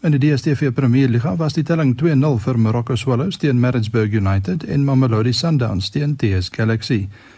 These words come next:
SuperSport United het twee een teen Kaizer Chiefs geseëvier en Stellenbosch F C het twee een teen Cape Town City verloor.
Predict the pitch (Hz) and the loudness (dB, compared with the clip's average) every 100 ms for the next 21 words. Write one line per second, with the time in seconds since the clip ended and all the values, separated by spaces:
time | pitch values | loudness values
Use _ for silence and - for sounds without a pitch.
0 | - _ - 131 123 107 123 120 123 113 | -20 _ -6 -2 -2 -2 -2 0 0 2
1 | 110 110 104 95 101 131 - 143 117 98 | 0 -2 -2 -4 -2 -2 0 0 0 0
2 | 110 98 113 107 98 98 175 160 - 147 | -2 -2 -2 -2 -2 -4 -2 -2 -2 -4
3 | - 135 - 127 127 127 98 - 147 185 | -2 -2 0 0 0 -2 -2 -2 -2 0
4 | 170 147 147 - 156 139 - 127 117 110 | -2 -2 -4 -2 -2 -2 -2 -2 0 0
5 | 101 95 123 139 131 98 98 113 107 107 | -2 -2 -4 -4 -2 -4 -2 -2 0 -4
6 | 95 95 92 101 95 107 92 | -6 -8 -8 -4 0 0 -2